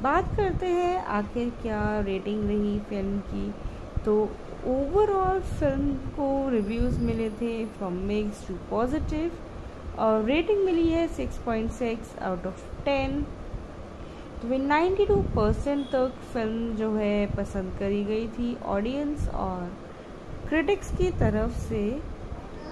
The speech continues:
बात की जाए फिल्म के जो कास्टिंग रही है, उनके कंट्रीब्यूशन के बारे में इंडस्ट्री में,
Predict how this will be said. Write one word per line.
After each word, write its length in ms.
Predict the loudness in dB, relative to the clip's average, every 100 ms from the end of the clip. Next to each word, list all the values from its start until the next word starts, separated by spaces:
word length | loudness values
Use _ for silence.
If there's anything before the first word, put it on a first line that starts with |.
| -10 -6 -4 -4 -4 0
बात 280 | 2 2 2
की 160 | 4 4
जाए 480 | 4 4 4 4 2
फिल्म 440 | -2 -2 0 0
के 240 | -2 -2 0
जो 160 | -2
कास्टिंग 600 | -2 -2 -4 -2 -2 0
रही 380 | 0 0 0 0
है, 300 | 0 -2 -4
उनके 340 | -6 -6 -4
कंट्रीब्यूशन 800 | -4 -4 -6 -4 0 0 0 -2
के 100 | 0
बारे 340 | 0 0 -2 -2
में 340 | -2 -2 -4 -6 -6 -8 -6 -2
इंडस्ट्री 760 | 0 2 0 -2 -4 0 2
में, 300 | 4 2 0